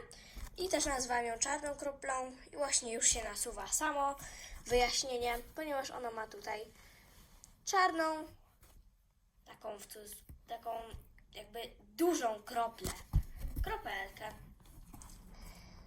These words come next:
Kotek, y, jest bardzo przyjazny, lubi się głaskać. Tylko jest taki problem, że ona lubi, po prostu nie lubi, jak zagania się w jedno miejsce i żeby ona się nie ruszała.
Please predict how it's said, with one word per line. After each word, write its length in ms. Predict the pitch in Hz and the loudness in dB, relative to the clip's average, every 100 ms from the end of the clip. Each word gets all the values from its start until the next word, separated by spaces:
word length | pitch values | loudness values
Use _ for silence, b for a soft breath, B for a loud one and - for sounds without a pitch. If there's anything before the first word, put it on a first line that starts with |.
| B B | B B
Kotek, 320 | - - 349 330 B B - 220 220 | 6 10 10 8 B B 2 6 8
y, 40 | 220 | 6
jest 160 | 220 | 2
bardzo 280 | 226 214 214 | 0 0 -2
przyjazny, 680 | - - 349 330 311 302 285 285 294 - | -2 6 12 12 12 8 4 4 0 -4
lubi 240 | 226 220 233 | -2 -2 0
się 160 | - | -2
głaskać. 880 | 220 233 226 226 - 220 214 214 - - - - - - - - - B B B B - | 4 6 6 4 0 4 4 2 -6 -8 -18 -20 -20 -18 -18 -18 -18 B B B B 0
Tylko 500 | 269 269 302 285 269 | 2 8 12 12 12
jest 240 | 262 - | 8 2
taki 260 | 254 254 254 | -2 -4 -4
problem, 520 | 269 247 233 240 240 | 4 4 6 4 4
że 140 | 233 | 2
ona 240 | 226 233 220 | 2 2 2
lubi, 480 | 214 208 220 214 214 B B B B B - - - | 2 -4 -6 -6 -10 B B B B B -20 -20 -20
po 60 | - | -10
prostu 280 | - - | -10 -4
nie 160 | 233 240 | 0 2
lubi, 220 | 247 220 | 2 4
jak 180 | 233 220 | 4 4
zagania 380 | 226 226 226 226 | 2 2 0 2
się 180 | - 214 | 0 0
w 40 | |
jedno 260 | 220 214 214 | -2 0 -2
miejsce 340 | 220 226 220 | -2 -2 -2
i 40 | |
żeby 200 | 214 208 | -2 -2
ona 220 | 202 214 214 | -2 -2 -4
się 160 | - | -4
nie 120 | 214 | -2
ruszała. 420 | 214 - 226 254 | -2 -2 -2 -2